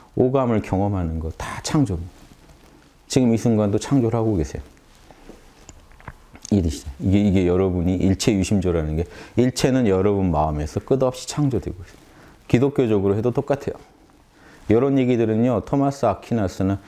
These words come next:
이런 신학대전 보세요, 다 나와요. 이렇게 매 순간 창조가 일어나고 있어요. 기독교적으로도 똑같아요. 이 창조, 이 창조에 대해서, 왜냐?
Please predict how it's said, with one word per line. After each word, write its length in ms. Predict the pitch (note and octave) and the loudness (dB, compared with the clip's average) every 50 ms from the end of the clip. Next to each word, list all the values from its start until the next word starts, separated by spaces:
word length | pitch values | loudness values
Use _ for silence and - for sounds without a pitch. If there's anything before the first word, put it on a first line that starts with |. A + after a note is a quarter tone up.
| - - - - - | -20 -20 -20 -10 -4
이런 120 | - G2+ G#2+ | -2 -2 -2
신학대전 680 | G#2 - D3 D3 C#3+ C#3 - - B2+ A2 A#2 A2 F#2+ | 0 0 0 0 0 -2 0 -2 -2 0 0 -2 0
보세요, 340 | - - - - G#2+ G#2 G2 | -2 -2 0 0 0 0 0
다 160 | F2+ A2+ G#2+ | 0 0 -2
나와요. 440 | G2+ F2 E2+ F2 F2 E2+ E2 D#2+ - - - | 0 0 -2 -2 -4 -4 -6 -6 -8 -10 -12
이렇게 300 | - - - G#2 G2+ - - - | -8 -2 0 0 0 0 -4 -6
매 180 | - F#2+ G#2+ A2+ | -2 0 0 0
순간 320 | A2+ - A2+ A2+ A#2+ A#2+ A#2+ | 0 0 0 0 0 0 -2
창조가 440 | - - C#3 C#3 B2+ B2 A2+ G2+ | 0 0 0 0 2 2 2 2
일어나고 360 | F2+ F2+ F#2+ G2+ G2+ F#2 E2+ D#2+ | 2 2 0 -2 -4 -4 -4 -6
있어요. 240 | D2+ - - - - - - - - _ _ - - - - - - - _ _ _ _ - - F2 E2+ | -8 -10 -14 -20 -20 -20 -20 -20 -20 _ _ -20 -20 -20 -20 -20 -20 -20 _ _ _ _ -16 -14 -8 -2
기독교적으로도 640 | - B2+ A#2 B2 - - A#2 G2+ F2+ E2 E2+ F2+ - | 2 2 2 2 2 2 2 2 2 0 -2 -2 -4
똑같아요. 460 | - - - - - D#2+ - - - - - - - - - - - - - _ _ - - _ _ _ _ _ _ _ _ _ - - - - - - - _ _ _ _ _ _ _ _ _ _ _ _ _ _ - - | -4 -6 -6 -6 -8 -14 -14 -16 -20 -20 -20 -20 -20 -20 -20 -20 -20 -20 -20 _ _ -20 -20 _ _ _ _ _ _ _ _ _ -20 -20 -20 -20 -20 -20 -20 _ _ _ _ _ _ _ _ _ _ _ _ _ _ -8 -2
이 100 | A#2 B2 B2+ | 0 0 0
창조, 540 | - - - E3 E3 D3+ C#3+ B2+ G2+ F2 F#2 | 0 0 0 2 2 4 4 2 2 4 2
이 100 | A2+ A2+ | 2 0
창조에 460 | - - - F3 D#3+ C#3+ C3+ A2+ G2 | 0 0 0 2 2 2 2 2 0
대해서, 200 | F2+ E2+ - G#2+ | 0 0 0 2
왜냐? 280 | B2+ B2+ A#2 G#2 E2+ | 2 2 2 0 -4